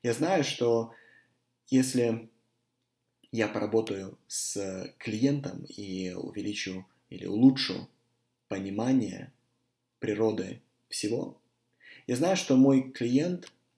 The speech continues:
от меня уйдет, умея делать и прими-, прини-, принимать намного более качественные решения. Я знаю, что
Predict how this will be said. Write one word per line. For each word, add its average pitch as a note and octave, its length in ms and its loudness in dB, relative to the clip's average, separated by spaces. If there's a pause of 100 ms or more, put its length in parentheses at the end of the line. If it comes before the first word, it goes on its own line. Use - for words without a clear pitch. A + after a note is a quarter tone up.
(120)
от - 160 -18
меня A#2+ 420 -6
уйдет, G2+ 500 -8 (1000)
умея A#2+ 560 -6 (280)
делать - 460 -8 (520)
и - 100 -12
прими-, G2 420 -8
прини-, G2+ 440 -6
принимать G2+ 480 -8
намного F#2+ 320 -8
более A2+ 440 0
качественные F#2+ 680 -10
решения. - 460 -12 (840)
Я B2+ 140 6
знаю, D3+ 260 2
что B2+ 340 0